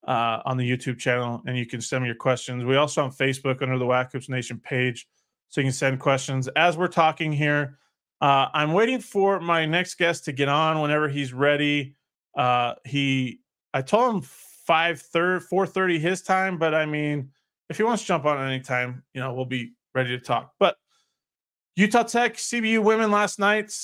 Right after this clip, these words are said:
a milestone was hit. Brianna Gillen, she became the all-time leading scorer for the Trailblazers. She scored,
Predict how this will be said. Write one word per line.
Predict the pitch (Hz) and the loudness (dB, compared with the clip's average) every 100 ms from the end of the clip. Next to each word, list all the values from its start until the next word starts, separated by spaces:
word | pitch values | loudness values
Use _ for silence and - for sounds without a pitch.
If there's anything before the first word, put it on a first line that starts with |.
| - | -8
a | 165 | -2
milestone | 170 190 180 196 185 | 2 2 2 0 2
was | 170 - | 0 -2
hit. | - 220 - - - - _ _ _ _ _ _ 160 | 0 0 0 -12 -14 -18 _ _ _ _ _ _ 2
Brianna | 175 196 208 143 - | 4 4 0 -2 0
Gillen, | 175 202 156 117 - - _ _ _ _ _ _ _ | 2 4 2 -4 -12 -20 _ _ _ _ _ _ _
she | - - 175 175 175 175 170 165 _ _ _ _ | -12 -4 0 2 2 2 0 -2 _ _ _ _
became | 147 135 175 175 170 | -8 0 0 2 0
the | 143 - | -2 0
all-time | 156 190 220 - 180 185 185 190 170 185 - | 2 2 0 -4 0 0 2 0 -4 -8 -4
leading | 156 185 180 | 0 0 -2
scorer | - - 185 151 143 143 - _ _ _ _ _ _ _ | -4 -2 2 2 0 -4 -10 _ _ _ _ _ _ _
for | 160 151 147 143 - _ _ _ _ _ _ _ | 2 4 4 0 -4 _ _ _ _ _ _ _
the | 175 | -4
Trailblazers. | 208 214 151 127 - - _ _ _ _ _ - | 0 2 0 -4 -12 -20 _ _ _ _ _ -12
She | - - 160 160 151 143 135 | -6 -2 0 0 0 -4 -8
scored, | - - 160 151 151 147 | -14 -4 2 2 2 0